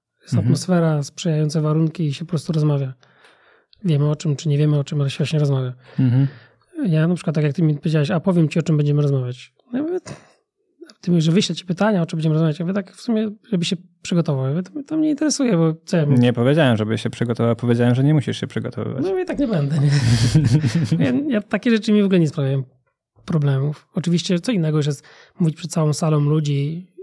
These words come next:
Speaker 1: i w czterdzieści pięć minut zwięźle z-, coś od, od, od A do Z. Największy problem był właśnie w tych moich tematach e-commerce'owych, że mówię, „Boże, jak ja mam się zmieścić, zmieścić z tym tematem w takim okresie czasu?” To było dla mnie takie największe wyzwanie. Dla mnie, bo ja dla osoby, która dużo mówi.
Speaker 2: Mhm.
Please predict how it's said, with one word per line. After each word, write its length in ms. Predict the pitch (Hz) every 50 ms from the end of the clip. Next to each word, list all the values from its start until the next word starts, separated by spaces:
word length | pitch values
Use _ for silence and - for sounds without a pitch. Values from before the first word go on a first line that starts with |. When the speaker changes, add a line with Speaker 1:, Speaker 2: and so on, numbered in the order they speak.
| 381 339
Speaker 1:
i 100 | 240 156
w 60 | -
czterdzieści 440 | - - - 156 151 151 147 - -
pięć 200 | 175 156 131 -
minut 300 | 165 156 151 143 143 - 349 359
zwięźle 520 | 262 160 147 160 165 165 156 156 151 147 143
z-, 100 | - - _ _ _ _ _ _ _ _ _ _
coś 200 | - 220 160 160
od, 120 | 165 165
od, 100 | 160 160 160 175 233
od 140 | 285 214 160
A 80 | 151 151
do 80 | 160
Z. 200 | 151 151 143 - - - - - - - _ _
Największy 300 | 180 156 165 170 - 180
problem 280 | 160 185 175 165 170 165
był 100 | 165 160
właśnie 220 | 170 160 - 165
w 40 | 143
tych 180 | - 170 156 -
moich 200 | 165 156 156 -
tematach 300 | - 165 165 156 - - -
e-commerce'owych, 580 | 175 - 170 160 151 156 - - 156 160 170 160
że 100 | 160 160
mówię, 140 | 156 151 151
„Boże, 220 | 196 202 160 156
jak 100 | 147 -
ja 60 | 185
mam 80 | 170 170
się 100 | 175 170
zmieścić, 760 | - - - 190 185 - - - - - - - - - _ _ _ -
zmieścić 360 | - - 190 190 - 190 160 -
z 40 |
tym 100 | - 175
tematem 320 | 160 - 170 160 156 - 151
w 40 | -
takim 240 | 165 143 160 151
okresie 340 | 139 - - 135 - 143 147 - _ _ _ _ _ _ _ _ _ _
czasu?” 360 | - 185 143 - - 147 - - _ _ _ _ _
To 80 | 208
było 120 | 175 160 156
dla 100 | 147 143
mnie 100 | 147 143
takie 140 | 143 147 147
największe 320 | 143 139 143 139 - 151
wyzwanie. 360 | 143 139 143 135 135 135 139 - _ _ _ _ -
Dla 140 | 175 147 151
mnie, 160 | 147 143 143
bo 200 | 143 147 143 156 - 302
ja 220 | 214 165 151 147 151 143
dla 80 | 151
osoby, 200 | 151 - 185 170 156
która 140 | - 170 156
dużo 220 | 165 160 165 160
mówi. 360 | 165 151 143 135 139 135 - _ _ _ -
Speaker 2:
Mhm. 260 | 135 117 110 117 135